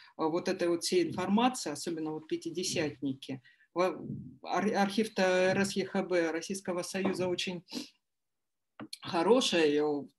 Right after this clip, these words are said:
э, а, и там много чего сохранилось. А вот у ба-, у пятидесятников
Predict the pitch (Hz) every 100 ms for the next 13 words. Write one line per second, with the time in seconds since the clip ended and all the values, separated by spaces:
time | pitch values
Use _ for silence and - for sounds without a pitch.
0 | - 170 156 - 113 160 147 - - -
1 | - - 156 160 226 220 - 175 - 165
2 | - 160 151 147 143 - 170 175 196 180
3 | 185 - - - 196 196 185 202 254 247
4 | 208 - 143